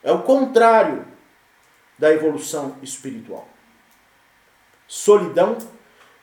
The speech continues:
é não estabelecer conexão.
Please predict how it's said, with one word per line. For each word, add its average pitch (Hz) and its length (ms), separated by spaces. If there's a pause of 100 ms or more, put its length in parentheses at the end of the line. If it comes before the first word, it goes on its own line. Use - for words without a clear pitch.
(140)
é 139 100
não 240 600 (100)
estabelecer 170 960 (500)
conexão. 127 640